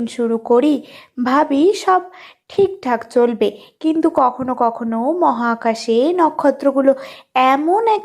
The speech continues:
ছায়া ফেলে, যা আমাদের জীবনে আলোটাকে ঢেকে দেয়। আজকের ভিডিওটি সহজ নয়, কারণ আমি আপনাদের বলতে যাচ্ছি তিরিশে আগস্ট দু হাজার পঁচিশ শনিবার।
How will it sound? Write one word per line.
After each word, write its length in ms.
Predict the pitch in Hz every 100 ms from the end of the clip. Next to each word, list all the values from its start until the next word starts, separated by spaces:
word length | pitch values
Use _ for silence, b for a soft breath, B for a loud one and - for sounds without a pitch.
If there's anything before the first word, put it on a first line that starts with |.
| -
ছায়া 320 | 277 247 233 233 - -
ফেলে, 420 | 247 233 269 269 294 -
যা 140 | 262 247 247 B -
আমাদের 460 | 262 269 330 339 359 349
জীবনে 440 | 349 330 320 311 339 403
আলোটাকে 560 | 294 254 247 240 247 247 247 B _ 233
ঢেকে 380 | 240 247 240
দেয়। 260 | 214 214 208 208 B _ -
আজকের 480 | 220 220 - 233 220
ভিডিওটি 520 | 233 233 240 233 240 294 359
সহজ 360 | 277 233 214 226 226
নয়, 260 | 226 220 B B B -
কারণ 260 | 233 254 262
আমি 300 | 254 262 262 392
আপনাদের 480 | 381 311 302 294 285 B B - 254
বলতে 400 | 277 302 294 269
যাচ্ছি 480 | 226 220 220 - 240 277 359 370
তিরিশে 500 | 294 277 262 226 226
আগস্ট 400 | 214 214 240 277 269
দু 60 | 269
হাজার 300 | 262 277 269 -
পঁচিশ 540 | 285 285 294 302 427 - B B B - -
শনিবার। 640 | - 269 240 226 220 208